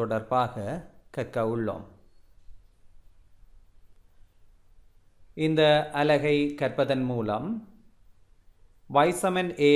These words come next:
எக்ஸ் வர்க்கம் வடிவிலான சார்புகளின் வரைவுகளின் அடிப்படை பண்புகளை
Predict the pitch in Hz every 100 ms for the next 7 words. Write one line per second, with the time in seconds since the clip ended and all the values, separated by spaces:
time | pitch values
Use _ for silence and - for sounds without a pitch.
0 | 143 143 - 143 131 147 139 131 127 123
1 | 123 123 120 117 127 117 117 117 117 117
2 | 113 113 - - 120 127 127 127 147 147
3 | 117 110 196 - - - - - - -
4 | _ _ _ 127 147 180 - 160 151 147
5 | - 120 117 117 123